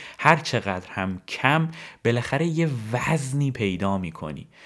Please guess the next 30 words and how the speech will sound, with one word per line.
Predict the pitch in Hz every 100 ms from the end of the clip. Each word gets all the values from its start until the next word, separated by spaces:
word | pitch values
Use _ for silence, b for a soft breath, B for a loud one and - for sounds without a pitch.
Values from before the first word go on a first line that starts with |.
| B B
چهار | - 131 135
تا | 135 139 110
بشقاب | 104 101 - - 120 117
و | 104
چنگال | - 95 95 95 104 113 107
و | 95
رخت | 95 107 - - 110
و | 104
لباس | 95 95 107 110 104 - 101
و | 82
چه | - 131
و | 117 110 101
چه | - 117
و | 104 98
چه | 98 - 117 98
می‌گیری، | 101 123 170 180 190 185 B -
یهو | 117 135
به | 113
خودت | 101 123 98 92
میای | 117 156 170
می‌بینی | 123 107 120
سی | 131 - 113
و |
پنج | 104 107 98 -
کیلو | - 101 104
چمدونی | - 98 95 117 123
که | 98
باهاش | 78 92 98 104 -
اومدی | 101 101 92 87
اینور | 98 104 101 175